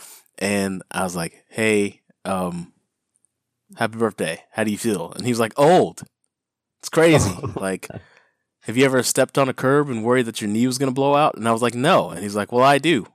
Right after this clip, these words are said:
Speaker 1: That's my life now." And I was <laughs> like, "Oh, okay. Well, happy birthday." So.
Speaker 2: That sounds awful.
Speaker 1: Well, if you're just now listening to the show, I apologize for the first three minutes. This is how these shows go. We talk about the headlines in crypto,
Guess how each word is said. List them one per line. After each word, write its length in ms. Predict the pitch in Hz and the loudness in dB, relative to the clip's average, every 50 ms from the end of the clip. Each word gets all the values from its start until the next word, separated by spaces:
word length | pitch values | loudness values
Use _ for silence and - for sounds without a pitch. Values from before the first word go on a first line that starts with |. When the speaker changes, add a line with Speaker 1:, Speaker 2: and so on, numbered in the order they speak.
| _ _ - | _ _ -8
Speaker 1:
That's 200 | 113 110 - - | -6 -6 -4 -2
my 80 | 117 117 | -2 0
life 280 | 117 120 117 110 - | 0 0 -2 -2 -4
now." 280 | 98 85 87 - - _ _ _ _ _ | -6 -6 -6 -6 -8 _ _ _ _ _
And 80 | - | -6
I 60 | 101 107 | -4 0
was 220 | 113 117 - - | 0 0 2 2
<laughs> 0 | |
like, 180 | 151 135 135 - - - | 0 0 0 -4 -2 2
"Oh, 340 | - 185 214 156 113 95 98 - | 4 6 6 6 4 2 0 -4
okay. 360 | 151 170 - 165 165 185 - _ _ _ | -6 -6 -4 -4 -6 -6 -8 _ _ _
Well, 200 | 123 135 175 - _ - - _ _ _ _ _ _ _ _ _ _ _ | -6 -6 -6 -8 _ -20 -20 _ _ _ _ _ _ _ _ _ _ _
happy 220 | - 147 147 160 | -8 -6 -6 -2
birthday." 320 | 156 175 165 - - 90 - _ _ _ _ _ _ _ _ _ _ | -2 -2 -4 -4 -6 -10 -12 _ _ _ _ _ _ _ _ _ _
So. 220 | - - 98 101 101 _ _ _ _ _ _ _ _ _ _ _ _ _ _ _ _ _ _ _ _ _ _ _ _ _ _ _ _ - | -20 -18 -18 -18 -18 _ _ _ _ _ _ _ _ _ _ _ _ _ _ _ _ _ _ _ _ _ _ _ _ _ _ _ _ -6
Speaker 2:
That 160 | 101 95 - | -6 -6 -6
sounds 320 | - 101 101 98 95 - | -8 -8 -8 -8 -8 -8
awful. 520 | 101 104 107 101 - - - - 117 117 113 - _ _ _ _ _ _ _ _ _ _ _ _ _ _ - - | -6 -8 -8 -8 -10 -12 -12 -10 -12 -12 -14 -18 _ _ _ _ _ _ _ _ _ _ _ _ _ _ -4 2
Speaker 1:
Well, 280 | 147 180 202 190 175 - - - - - - _ - _ _ _ _ _ _ - - - - - - - | 4 4 4 4 2 -4 -10 -20 -20 -20 -20 _ -20 _ _ _ _ _ _ -20 -20 -20 -20 -20 -10 -4
if 200 | - 135 123 143 | -2 -2 0 2
you're 160 | 151 151 147 | 2 2 4
just 180 | - 170 160 180 | 4 2 2 4
now 100 | 175 165 | 4 4
listening 260 | 160 151 - 160 147 | 4 2 0 0 0
to 60 | 135 | 0
the 120 | 127 131 120 | 2 2 2
show, 240 | - 151 143 135 | 2 2 4 4
I 100 | 131 127 | 4 4
apologize 500 | 120 107 - 135 131 120 120 123 117 113 | 4 2 2 0 0 2 2 2 2 2
for 100 | - - | 0 -6
the 60 | 104 - | -12 -8
first 240 | - 131 127 - | -6 -4 -4 -2
three 140 | - 120 110 | -2 -4 -2
minutes. 300 | 113 117 117 113 110 - | 0 0 0 0 -2 -2
This 140 | - 160 175 | -2 0 0
is 60 | 175 - | 2 2
how 100 | 151 135 | 2 2
these 160 | 131 120 - | 0 -2 -2
shows 240 | - 107 92 82 - | -2 -2 -2 -4 -6
go. 180 | - - - - - _ _ _ | -8 -10 -10 -10 -14 _ _ _
We 80 | - 123 | -4 0
talk 160 | - 147 131 | 0 0 0
about 160 | 127 113 104 | 0 -2 -4
the 60 | 95 | -2
headlines 440 | 107 98 85 90 87 87 82 82 - - | -4 -6 -6 -6 -10 -10 -10 -12 -14 -14
in 40 | - | -14
crypto, 440 | - - 80 - - - 80 - | -14 -14 -14 -14 -12 -12 -12 -12